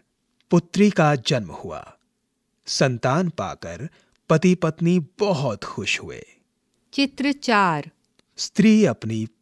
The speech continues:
Speaker 1: बच्ची से बहुत प्यार करने लगी। उसका ध्यान अपनी संतान पर ही रहता था। अब उसे नेवला व्यर्थ लगने लगा। एक दिन पत्नी बोली,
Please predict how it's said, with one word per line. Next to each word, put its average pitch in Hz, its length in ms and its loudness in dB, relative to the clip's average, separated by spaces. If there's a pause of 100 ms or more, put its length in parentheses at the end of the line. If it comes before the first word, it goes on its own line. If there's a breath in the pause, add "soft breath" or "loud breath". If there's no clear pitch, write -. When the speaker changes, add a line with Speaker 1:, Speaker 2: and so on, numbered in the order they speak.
Speaker 1:
बच्ची 113 420 -6
से - 400 -10 (340)
बहुत 147 440 0
प्यार 131 300 -2
करने 90 360 -8
लगी। 85 380 -16 (840)
उसका 185 340 2
ध्यान 95 400 -6 (640)
अपनी 196 300 0
संतान 175 560 -2
पर 214 200 -4
ही 220 160 -4
रहता 101 360 -4
था। - 340 -16 (760)
अब 147 200 4
उसे 123 460 -4
नेवला 110 600 -4 (400 soft breath)
व्यर्थ 175 420 2
लगने 110 320 -2
लगा। - 400 -14 (960)
एक 196 240 6
दिन 104 360 -4
पत्नी 107 300 -8
बोली, 82 480 -14